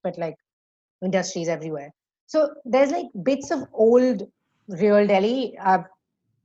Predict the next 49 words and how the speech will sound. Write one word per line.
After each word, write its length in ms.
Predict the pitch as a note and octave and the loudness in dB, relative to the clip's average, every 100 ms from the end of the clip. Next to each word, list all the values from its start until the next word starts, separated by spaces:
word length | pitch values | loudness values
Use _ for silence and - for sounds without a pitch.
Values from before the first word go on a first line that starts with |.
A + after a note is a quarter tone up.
| _ | _
scattered 540 | - A3 G3+ A#3+ A#3 | -4 0 0 0 -2
around 240 | A#3+ A#3+ | -2 -2
the 40 | A#3+ | -4
city, 280 | B3 C4 C#4 | -6 -6 -6
but 120 | G#3+ | -4
then 320 | F#3+ A#3 C4 C4 _ _ _ _ _ _ _ | -2 0 -2 -8 _ _ _ _ _ _ _
all 200 | - B3 | 2 2
of 160 | C4+ C#4+ - - | 2 0 -8 -4
the 560 | G#3+ G#3+ G#3+ G#3 G#3 G3 | 2 4 6 6 4 2
writing 460 | G3 G3+ B3 B3+ | 0 0 0 0
or 40 | A3 | -2
the 60 | F#3 | -2
history 360 | A3 A3 B3+ | -4 -4 -2
about 420 | B3+ E3+ G#3 B3 | -2 2 2 2
these 220 | G#3 C4 C4 | -2 -6 -4
parts 300 | D#4+ E4 - | -6 -8 -2
comes 420 | A#3 A3+ A#3 A3+ | 0 2 -2 -4
from 260 | A3+ G3 F#3+ | -2 0 -2
the 100 | F#3 | -4
center, 360 | F3+ E3 D3+ - _ _ _ _ - | -4 -6 -8 -14 _ _ _ _ -4
which 180 | A3+ | -4
has 300 | A3+ A3+ G#3+ | 2 0 2
some 400 | - G3+ G3 F3 - _ | 2 2 2 -4 -10 _
old 240 | - F3+ F3 | -2 -2 -2
parts 300 | E3 E3+ F3 | -4 -6 -4
as 60 | |
well, 200 | G3 C#4 | 0 0
but 160 | G3+ G#3 | 2 0
is, 180 | A3 F#3+ | -2 -4
which 180 | A3 A3+ | -4 -4
is 100 | A#3 | -2
mostly 300 | A#3+ A#3 B3 | -2 -4 -4
British. 520 | F3+ F3 - - - - | -4 -6 -12 -18 -20 -12
Like, 160 | E3 - | -12 -10
the 80 | - | -8
British 260 | F#3+ G3 G3+ - _ _ _ _ | -4 -2 -4 -10 _ _ _ _
made 180 | G#3+ F#3+ | -6 -2
their 120 | F3 | -2
capital 300 | F3 E3+ F3 | -2 -4 -4
in 60 | F3 | -8
the 60 | E3+ | -6
center 320 | F#3 E3 D#3+ | -8 -8 -10
of 100 | D3+ | -12
Delhi, 300 | D#3 _ F#3+ _ _ _ _ _ - | -16 _ _ _ _ _ _ _ -8
which 160 | F#3+ | -4
is 80 | F#3 | -2
now 180 | F#3 F3 | 0 0
the 80 | E3 | -2
center. 400 | D#3+ D3+ - | -8 -18 -20